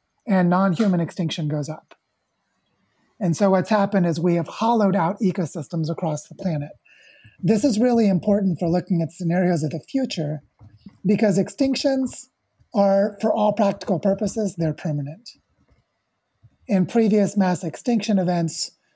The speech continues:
to recover the number of families of mammals, for example, took between five and ten million years after the last mass extinction event.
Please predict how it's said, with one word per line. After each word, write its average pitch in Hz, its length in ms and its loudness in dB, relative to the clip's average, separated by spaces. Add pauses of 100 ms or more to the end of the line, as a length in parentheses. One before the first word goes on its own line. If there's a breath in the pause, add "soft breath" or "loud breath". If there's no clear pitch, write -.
(300)
to 214 120 2
recover 202 560 4
the 170 300 2
number 180 340 2
of 156 180 -2
families 170 760 0
of 160 160 -4
mammals, 165 560 0
for 160 160 -4
example, 147 560 -4 (340 loud breath)
took 202 240 0
between 202 340 0
five 180 280 0
and 170 120 0
ten 165 200 0
million 156 340 0
years 143 420 -6 (540)
after 175 320 -2
the 156 100 -4
last 156 360 -4
mass 147 200 -4
extinction 147 460 -10
event. 135 300 -14